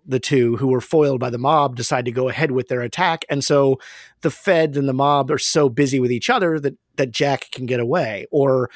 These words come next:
the mafia hitmen are about to grab Jack and the Marvin factor enters into the picture. But it's so skillfully done.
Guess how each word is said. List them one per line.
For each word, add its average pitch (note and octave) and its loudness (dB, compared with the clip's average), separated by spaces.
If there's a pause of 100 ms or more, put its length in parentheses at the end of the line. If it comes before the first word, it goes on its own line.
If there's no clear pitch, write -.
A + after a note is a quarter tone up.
(300)
the C#3 -2 (160)
mafia D3 0
hitmen D3+ 0
are C3+ 0
about B2+ -2
to C#3 -6
grab C3 0
Jack C3+ -2
and C3+ -4 (240)
the D3 0
Marvin C#3 2
factor B2+ -4
enters A#2 -6
into A#2 -8
the A#2 -6
picture. A#2+ -8
But D#3+ -6
it's F#3+ -4
so C#4 -2
skillfully G3+ 2
done. C3+ -2